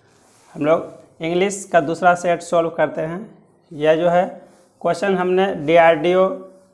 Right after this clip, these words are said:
केंद्रीय विद्यालय संगठन या फिर जो है combined higher secondary level examination जो एसएससी के द्वारा आयोजित होगा, तीनों का जो है आपका exam pattern same है। तो इसका previous year का question हम लोग देखते हैं।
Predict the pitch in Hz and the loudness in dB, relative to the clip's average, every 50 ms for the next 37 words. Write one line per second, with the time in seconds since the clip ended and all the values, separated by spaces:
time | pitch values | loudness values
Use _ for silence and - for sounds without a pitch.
0 | _ _ _ _ _ - 160 156 165 180 170 170 156 165 170 165 175 170 - 170 | _ _ _ _ _ -4 -2 0 0 0 -2 -2 0 2 2 2 0 -2 -4 -6
1 | 165 165 156 - 180 185 190 180 165 156 160 160 190 190 165 175 180 180 180 170 | -8 -8 -8 -6 -6 -4 -2 -2 0 0 0 -2 -2 -2 0 0 0 0 -2 -2
2 | 160 156 156 156 165 175 170 147 156 156 160 170 175 170 - 160 - 156 151 151 | 0 2 2 2 2 0 -2 -2 -2 -2 -2 -2 -2 -4 -6 -6 -6 -4 -4 -2
3 | 151 175 170 160 151 151 156 156 151 139 135 143 139 143 143 143 139 - 160 165 | -2 -2 -2 0 0 0 0 0 0 -2 -2 -2 -2 -2 -4 -6 -6 -8 -8 -10
4 | 175 - - - 123 131 143 143 143 143 - 165 160 165 190 175 - 170 160 151 | -10 -12 -14 -10 -6 -2 0 0 0 0 -2 -4 -4 -4 -6 -4 -4 -2 -2 0
5 | 151 151 160 156 143 143 151 160 156 - 156 147 165 175 175 - - - - _ | 2 2 2 2 2 0 -2 -4 -6 -8 -8 -6 -8 -8 -8 -12 -18 -20 -20 _
6 | _ _ - 175 185 196 220 226 214 208 190 190 185 185 185 190 196 - 156 151 | _ _ 0 2 2 2 2 2 2 2 2 2 2 2 2 2 0 -2 -4 -6
7 | - - 175 180 180 175 165 151 170 175 185 185 180 170 170 165 170 175 175 175 | -2 -2 0 0 0 0 0 2 2 2 2 2 2 2 2 2 2 0 0 -2
8 | 175 - - 165 151 135 123 107 101 117 - - - _ _ _ _ _ _ _ | -4 -4 -4 -2 -2 -2 -4 -8 -12 -16 -20 -20 -20 _ _ _ _ _ _ _
9 | _ _ _ _ _ _ _ _ _ _ _ _ _ _ _ _ _ _ _ _ | _ _ _ _ _ _ _ _ _ _ _ _ _ _ _ _ _ _ _ _
10 | _ - 143 143 151 147 - - 175 180 - 202 202 190 185 190 208 214 202 208 | _ -8 -6 -6 -6 -4 -2 -2 -2 0 2 6 6 8 8 8 8 6 6 6
11 | 208 196 185 190 196 185 - 185 170 - - 185 170 170 160 160 165 156 131 135 | 4 4 4 4 2 0 2 2 0 2 0 -2 0 0 0 0 0 0 0 0
12 | 131 131 - 127 113 104 92 | -2 -2 -6 -8 -8 -8 -10